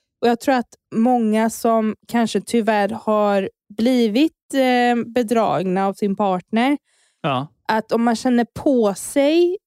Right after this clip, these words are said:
Speaker 1: att något är fel, men framförallt när man får på något sätt något bevis på att, nej men, det du har, alltså, känt, det stämmer.
Speaker 2: Mhm, mm.
Speaker 1: Den typen av ångestklump i magen är i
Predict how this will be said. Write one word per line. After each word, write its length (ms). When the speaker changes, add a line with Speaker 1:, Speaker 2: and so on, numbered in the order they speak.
Speaker 1:
att 160
något 300
är 60
fel, 720
men 140
framförallt 640
när 80
man 140
får 280
på 60
något 320
sätt 240
något 180
bevis 720
på 300
att, 180
nej 120
men, 300
det 240
du 460
har, 520
alltså, 260
känt, 440
det 240
stämmer. 880
Speaker 2:
Mhm, 420
mm. 200
Speaker 1:
Den 220
typen 420
av 140
ångestklump 1000
i 60
magen 720
är 380
i 40